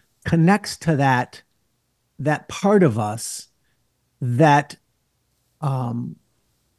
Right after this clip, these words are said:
that experiences truth through the human, the drama of human existence. And that's why I think storytelling is so powerful, because it's sort of like incarnation, isn't it?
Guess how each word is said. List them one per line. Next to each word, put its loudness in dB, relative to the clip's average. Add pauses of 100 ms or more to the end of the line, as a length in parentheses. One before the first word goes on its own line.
(360)
that 2
experiences 2
truth 2 (120)
through 6
the 2
human, 0 (320)
the -2
drama 4
of -4
human -2
existence. -8 (260)
And 4
that's 4
why 4
I 6
think 2
storytelling 0
is -4
so 2
powerful, -4
because -2 (400)
it's 2
sort 4
of 2
like 2
incarnation, 0
isn't -2
it? -14